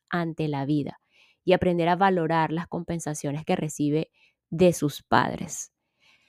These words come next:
La etapa de doce a dieciocho años, la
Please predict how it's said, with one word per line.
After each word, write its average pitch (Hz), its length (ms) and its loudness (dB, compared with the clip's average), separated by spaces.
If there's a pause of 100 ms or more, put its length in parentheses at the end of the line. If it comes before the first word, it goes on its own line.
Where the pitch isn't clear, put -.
(200)
La 208 160 6
etapa 226 320 6
de 247 180 6
doce 247 680 6
a 208 120 0
dieciocho 180 880 -4 (100)
años, 139 680 -6 (340)
la 160 540 0